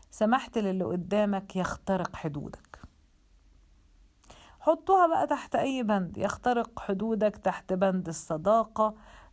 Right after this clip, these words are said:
آه، تحت بند الحب، تحت بند معرفش إيه، يعني حطوا لها أي عنوان. كونك فتحت حدودك يبقى ده معناه إنك كسرت أمانك بإيديك.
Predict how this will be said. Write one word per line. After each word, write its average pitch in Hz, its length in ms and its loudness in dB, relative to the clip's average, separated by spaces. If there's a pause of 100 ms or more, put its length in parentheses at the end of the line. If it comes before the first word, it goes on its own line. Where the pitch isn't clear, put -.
آه، 175 260 0
تحت 180 420 -2
بند 185 380 0
الحب، 180 540 -2
تحت - 420 -6
بند 190 360 0
معرفش 175 580 -2
إيه، 214 280 -4
يعني - 340 -8 (140)
حطوا 302 320 0
لها 262 160 2
أي 214 200 0
عنوان. 147 320 -4 (1600)
كونك 277 440 2
فتحت 208 520 -2
حدودك 202 920 -4 (1400)
يبقى 196 400 0
ده 214 140 2
معناه 202 440 0
إنك 190 400 -2
كسرت 226 560 -4
أمانك 185 640 -2
بإيديك. - 540 -10